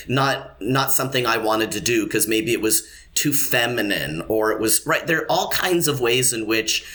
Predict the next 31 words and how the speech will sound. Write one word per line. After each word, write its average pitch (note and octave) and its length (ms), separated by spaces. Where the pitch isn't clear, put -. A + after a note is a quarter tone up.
we B2+ 160
get B2+ 160
to A2+ 140
reinvent G#2+ 640
ourselves. D2 880
And F#2+ 440
there B2 140
might C3+ 240
even C3+ 140
be B2 120
some A2 160
trial G#2+ 400
and G2 80
error G2 240
with G#2 160
that, A#2 320
you C#3 100
know, B2+ 60
sort B2 220
of A#2 60
like A2 180
in G2+ 160
adolescence F#2 600
with G#2 140
teenagers, G2 580
they G2+ 100
go G2+ 120
through G2 140
trial F#2 360
and F#2+ 80
error F2 380